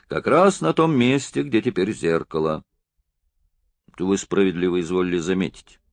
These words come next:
ответил пан Палевец. "Висел когда-то. Да только гадили на него мухи.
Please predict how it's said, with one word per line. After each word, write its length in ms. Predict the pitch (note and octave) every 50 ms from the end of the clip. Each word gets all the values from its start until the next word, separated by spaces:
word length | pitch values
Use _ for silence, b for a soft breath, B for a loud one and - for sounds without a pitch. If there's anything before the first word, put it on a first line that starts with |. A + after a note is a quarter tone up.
| _ _ -
ответил 480 | - C2+ C2+ C#2 D#2 E2+ - F2+ E2+
пан 240 | - - C#2+ C#2 C2
Палевец. 560 | - - - - B1 A#1+ A#1+ - - - _ _ _ _ _ _ _ _ _ -
"Висел 560 | - F#2+ A#2 A#2 - - F#2 D2+ A#1 G#1+ _ _ _ _ _ _ _ _ _ _ _ _
когда-то. 580 | _ - - C2+ A#1+ A#1 C2 B1 - - A#2+ _ _ _ _ _ _ _ _ _ _ _ _ _ _ _ _ _ -
Да 120 | - G#2
только 280 | G2 B2+ B2 G#2 A#2+ G2+
гадили 420 | E2+ - B2 C3 C3 C3+ C3 B2+
на 100 | A#2+ A2+
него 240 | A2+ A#2 A2+ A#2 A#2+
мухи. 380 | G#2+ F#2+ F2 E2+ - - E2+